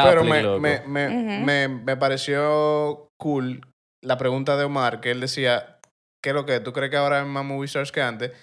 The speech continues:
Speaker 2: Y el hecho de que, oye, fíjate, no pasamos ni de cincuenta. Y
Speaker 1: Podríamos decir mucho más, yo te
Speaker 2: y
Speaker 1: aseguro.
Speaker 2: pudiéramos decir más, pero yo, yo creo que eso como que da en el punto de que lo más probable, si tú le preguntas a alguien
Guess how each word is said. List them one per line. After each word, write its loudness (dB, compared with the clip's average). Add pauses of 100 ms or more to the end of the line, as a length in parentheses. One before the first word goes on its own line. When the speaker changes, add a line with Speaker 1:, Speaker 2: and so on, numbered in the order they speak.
(300)
Speaker 2:
Y -4
el 2
hecho 0
de 0
que, 0 (720)
oye, 0
fíjate, -4
no -6
pasamos -6
ni -8
de -8
cincuenta. -12 (800)
Y -4 (120)
Speaker 1:
Podríamos 4
decir 0
mucho 0
más, 2
yo 2
te 2
Speaker 2:
y 4
Speaker 1:
aseguro. 2
Speaker 2:
pudiéramos 4
decir -2
más, 0
pero -2
yo, -4 (360)
yo 0
creo 2
que 4
eso -2 (540)
como 0
que 2
da 2
en 2
el 0
punto -2
de -2
que -6
lo -6
más -6
probable, -2
si -20
tú -10
le -6
preguntas -8
a 0
alguien -8